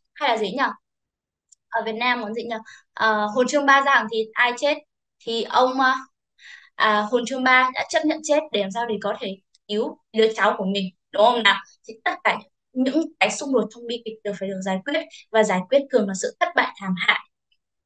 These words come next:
của nhân vật, hay là gì? Hay là đợi, hay là chính là cái chết của họ, được chưa? Và trong Âm mưu và tình yêu thì bi kịch giữa khát vọng cao đẹp của con người chính là cái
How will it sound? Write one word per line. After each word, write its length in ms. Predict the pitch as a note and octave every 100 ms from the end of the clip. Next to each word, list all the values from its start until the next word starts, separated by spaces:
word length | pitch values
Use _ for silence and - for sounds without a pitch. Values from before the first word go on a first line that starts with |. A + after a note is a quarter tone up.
| -
của 100 | G#3
nhân 280 | G#3+ A3 A3
vật, 160 | - -
hay 160 | - A#3+
là 80 | F#3+
gì? 180 | F#3+ -
Hay 200 | A#3+ B3
là 180 | G#3+ F#3 - -
đợi, 220 | A#3+ - - _ _ -
hay 200 | B3+ A#3+
là 180 | F#3 F#3+ - _ -
chính 260 | G3 A3
là 120 | G#3+ G3
cái 100 | F#3
chết 180 | C#4 -
của 120 | F#3 F3+
họ, 280 | A#3+ - _ _ _ -
được 100 | A3 C4+
chưa? 280 | C4 B3 - _ _ _ _ _ _ _ _ _ _ _ _ _ _ _ A#3+
Và 220 | A#3+ A3+
trong 200 | C#4+ C#4+ C#4+ _
Âm 120 | C4+ C#4+ C#4+
mưu 200 | C#4+ C#4
và 80 | G#3+ A3
tình 120 | G#3+
yêu 200 | C4 C4+ A#3+
thì 60 | A3
bi 160 | C4+ C4+
kịch 100 | A3+ -
giữa 100 | - -
khát 120 | F4+ D4+
vọng 120 | - B3
cao 100 | A#3
đẹp 140 | A3 G3
của 100 | F#3
con 180 | A3 A3+
người 180 | G3+ G3 _ _ -
chính 180 | A#3
là 140 | C#4+
cái 100 | -